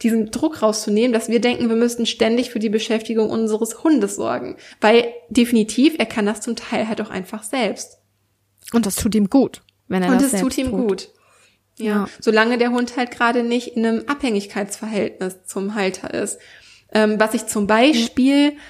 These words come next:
Speaker 1: dadurch äußern kann, dass er dem Menschen ständig in der Wohnung hinterherläuft oder so. Ähm,
Speaker 2: Ja.
Speaker 1: da muss man halt wieder vorsichtig sein. Gerade diesen Hunden würde das besonders gut tun, mehr Me-Time zu haben. Und damit meinen wir nicht,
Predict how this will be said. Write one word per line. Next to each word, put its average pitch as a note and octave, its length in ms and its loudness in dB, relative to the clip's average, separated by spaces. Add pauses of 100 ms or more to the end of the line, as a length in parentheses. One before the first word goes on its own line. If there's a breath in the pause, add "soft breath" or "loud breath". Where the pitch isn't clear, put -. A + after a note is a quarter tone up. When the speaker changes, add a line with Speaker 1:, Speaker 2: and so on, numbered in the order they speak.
(140)
Speaker 1:
dadurch G#3+ 340 0
äußern A#3 280 0
kann, A3 160 -2
dass G#3+ 180 -2
er G#3+ 80 2
dem G#3 160 2
Menschen A3+ 320 0
ständig A3+ 360 -2
in A3+ 60 -2
der G#3+ 140 -4
Wohnung A3 240 -4
hinterherläuft A3+ 800 -2
oder - 200 -6
so. A#3 280 -8 (340 loud breath)
Ähm, G#3+ 460 2
Speaker 2:
Ja. A3+ 60 0
Speaker 1:
da A3 100 4
muss G#3+ 100 0
man A#3 140 0
halt A3 140 0
wieder A3+ 180 -2
vorsichtig A3+ 500 -2
sein. F#3+ 180 -2
Gerade G#3+ 300 2
diesen C#4+ 320 4
Hunden G#3+ 240 -2
würde G3+ 140 2
das G3 180 -4
besonders F#3+ 420 -8
gut D#4+ 280 0
tun, - 300 -8 (280 soft breath)
mehr G#3 280 2
Me-Time A3+ 420 -2
zu B3 160 -6
haben. B3+ 240 0
Und A3 100 -4
damit A3 280 -2
meinen G#3 280 2
wir G3+ 80 0
nicht, A#3 380 0